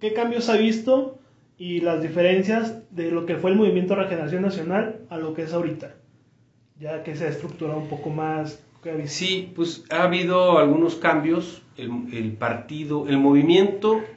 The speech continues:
Speaker 2: tiene muchos años. El partido, eh, es, es un niño, es un bebé todavía, o sea, todavía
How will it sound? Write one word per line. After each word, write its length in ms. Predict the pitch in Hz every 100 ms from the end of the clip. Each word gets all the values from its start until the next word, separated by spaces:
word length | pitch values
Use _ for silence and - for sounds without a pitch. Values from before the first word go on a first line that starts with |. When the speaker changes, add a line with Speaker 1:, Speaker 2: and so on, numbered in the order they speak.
| _ _ _ _ _ _ -
Speaker 2:
tiene 240 | 165 175
muchos 420 | 185 170 165 - 151
años. 560 | 135 110 95 - - _ _ _ _ _ _ _ _
El 240 | 127 123 123
partido, 960 | 127 123 - 165 175 175 196 - - - _ _ _ _
eh, 640 | 135 127 123 117 113 110 110 - _ _ _
es, 840 | 123 139 139 - - - - - _ - - -
es 200 | 127 127
un 80 | 175
niño, 320 | 196 220 175
es 240 | 151 147 -
un 140 | 180
bebé 340 | 185 180 185 190
todavía, 600 | 170 175 170 175 185 135 104
o 0 |
sea, 260 | - 104 -
todavía 800 | 127 143 147 156 160 160 147